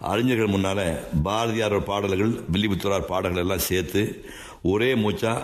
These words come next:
ரெண்டு மணி பத்து நிமிஷத்துல பேசி முடிச்சேன். ரெண்டாயிரத்தி பதினாறு பொங்கல் தினத்துல விஜய் டி வி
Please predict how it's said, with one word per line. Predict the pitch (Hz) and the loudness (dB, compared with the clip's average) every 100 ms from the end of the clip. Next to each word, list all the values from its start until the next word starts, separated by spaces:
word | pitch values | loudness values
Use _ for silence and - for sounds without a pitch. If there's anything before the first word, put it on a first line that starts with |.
| - | -4
ரெண்டு | 78 92 101 | -2 0 2
மணி | 92 92 101 | 2 2 0
பத்து | 107 82 92 | 0 -2 0
நிமிஷத்துல | 90 80 87 | 0 0 0
பேசி | 76 80 82 78 | 0 0 0 2
முடிச்சேன். | 73 - 80 - - - - - - | 0 0 -2 -4 -14 -18 -16 -16 -8
ரெண்டாயிரத்தி | 82 98 110 107 92 | -2 0 0 0 -2
பதினாறு | 90 95 95 95 90 73 - - | -2 0 0 2 2 0 -4 -6
பொங்கல் | 101 110 101 | -2 0 0
தினத்துல | 92 82 90 92 73 - - - | 0 0 0 0 -2 -4 -8 -4
விஜய் | 80 98 | 0 0
டி | 87 85 | 0 0
வி | 87 80 71 | 2 2 0